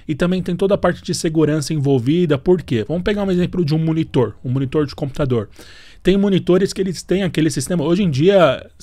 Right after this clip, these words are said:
dependendo da lei do país e tudo mais, o monitor, ele possui aquele tempo de espera,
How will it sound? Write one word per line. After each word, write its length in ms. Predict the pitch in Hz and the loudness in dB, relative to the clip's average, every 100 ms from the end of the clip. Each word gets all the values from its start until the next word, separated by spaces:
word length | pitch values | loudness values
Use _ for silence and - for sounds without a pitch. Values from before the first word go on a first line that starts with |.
| - | -12
dependendo 520 | 135 135 151 151 160 | -4 -2 0 -2 0
da 100 | 160 | 2
lei 220 | 143 147 147 | 2 4 2
do 100 | 139 | 2
país 460 | 123 120 147 151 | 0 0 0 0
e 40 | 123 | -2
tudo 220 | 139 127 | 0 0
mais, 340 | 127 175 180 - - - - - - _ _ - | 0 -2 -4 -12 -20 -20 -20 -20 -20 _ _ -4
o 100 | 143 | 2
monitor, 520 | 151 151 143 156 151 - - - | 4 4 6 4 4 -6 -20 -6
ele 140 | 151 151 | 0 2
possui 400 | 156 135 165 160 | 2 0 2 0
aquele 280 | - 156 | 2 0
tempo 400 | 139 147 147 - | 2 0 -2 0
de 200 | 135 131 | 0 2
espera, 580 | 160 - - 156 120 110 | 0 0 4 4 4 0